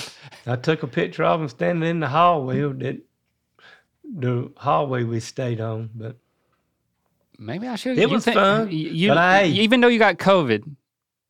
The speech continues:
Speaker 2: or the covid, you don't, you, you,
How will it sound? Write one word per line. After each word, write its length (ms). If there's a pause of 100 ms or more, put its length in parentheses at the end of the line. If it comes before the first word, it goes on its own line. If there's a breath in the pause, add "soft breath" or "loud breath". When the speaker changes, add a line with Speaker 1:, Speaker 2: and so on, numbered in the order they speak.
(180)
Speaker 2:
or 320
the 300
covid, 540 (920)
you 160
don't, 280
you, 200
you, 180